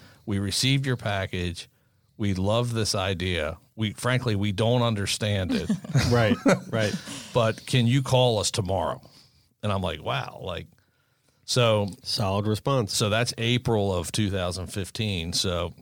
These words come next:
Speaker 1: so I start talking with the M D A. I think it was all by phone. I can't remember if I went out. I don't think I did. I think it was all phone. But anyhow, so I start talking with them, and we start crafting a formal,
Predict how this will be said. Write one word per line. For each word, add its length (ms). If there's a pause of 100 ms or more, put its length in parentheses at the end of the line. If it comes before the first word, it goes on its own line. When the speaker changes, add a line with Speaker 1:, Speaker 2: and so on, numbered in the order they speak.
(520)
Speaker 1:
so 120
I 40
start 280
talking 360
with 200
the 100
M 200
D 200
A. 300 (580)
I 140
think 200
it 60
was 160
all 260
by 200
phone. 540 (440)
I 120
can't 140
remember 300
if 80
I 60
went 180
out. 160
I 80
don't 120
think 140
I 60
did. 340 (1080)
I 60
think 100
it 20
was 100
all 140
phone. 400 (240)
But 80
anyhow, 160
so 140
I 60
start 240
talking 280
with 120
them, 320 (560)
and 600
we 100
start 260
crafting 640
a 180
formal, 720